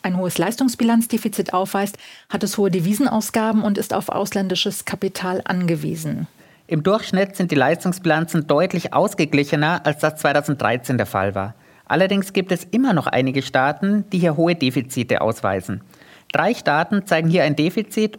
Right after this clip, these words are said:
Speaker 2: oberhalb der als kritisch angesehenen Marke von vier Prozent des Bruttoinlandsproduktes. Und das sind Kenia, Rumänien und Nigeria.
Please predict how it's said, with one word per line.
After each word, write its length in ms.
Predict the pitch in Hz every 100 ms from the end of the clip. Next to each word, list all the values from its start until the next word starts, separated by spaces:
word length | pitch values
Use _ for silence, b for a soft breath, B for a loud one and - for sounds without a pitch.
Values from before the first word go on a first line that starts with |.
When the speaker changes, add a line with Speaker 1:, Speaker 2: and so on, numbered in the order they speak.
| -
Speaker 2:
oberhalb 580 | 202 233 156 151 180 180
der 120 | 170
als 200 | 147 -
kritisch 340 | 226 262 180
angesehenen 560 | - 156 160 160 160 151
Marke 420 | 131 143 165 185
von 160 | 185 165
vier 200 | - 185
Prozent 520 | 190 160 151 156 175
des 140 | 160
Bruttoinlandsproduktes. 1160 | - 151 151 135 127 113 - 107 95 - 92 - B B B B -
Und 160 | 147
das 200 | 160 175
sind 200 | 170 147
Kenia, 640 | - 185 233 233 226 233 -
Rumänien 680 | 160 147 139 170 185 175 175
und 240 | 156 151
Nigeria. 640 | 147 123 110 107 98 98